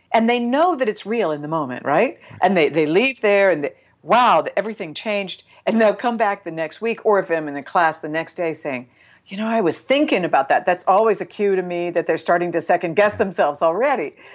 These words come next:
Speaker 1: So that is one that I actually see a lot. It's one of the more difficult ones if someone is really, really wedded to their intellect.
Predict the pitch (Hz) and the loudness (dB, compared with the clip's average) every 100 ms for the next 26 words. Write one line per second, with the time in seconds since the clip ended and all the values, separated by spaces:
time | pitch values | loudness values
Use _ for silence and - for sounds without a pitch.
0 | - - - 190 - _ _ 185 233 254 | -20 -12 -4 -4 -4 _ _ -2 2 2
1 | 311 294 226 175 165 160 156 151 _ _ | 0 -4 -6 -10 -6 -4 -6 -12 _ _
2 | _ - 180 160 165 - 175 - 160 147 | _ 0 0 2 0 -2 -4 -6 -8 -8
3 | - - 160 135 139 131 139 - - - | -10 -10 -8 -6 -2 -2 -4 -8 -16 -10
4 | 170 165 - - 175 185 262 359 392 214 | -4 -4 -6 -20 -14 -4 -2 0 0 2
5 | 170 - - 180 208 190 180 - 330 359 | 2 2 -6 -6 -2 -2 -4 -4 -4 -4
6 | 381 - - 135 127 165 214 - - - | -4 -4 -2 0 0 0 -4 -8 -12 -8
7 | - 262 330 226 170 - 147 180 208 294 | -2 0 2 2 0 -4 2 4 4 2
8 | 254 143 143 165 127 120 147 - 196 208 | 2 2 4 4 2 2 -2 -2 2 4
9 | 262 339 320 320 - _ | 2 0 0 0 -4 _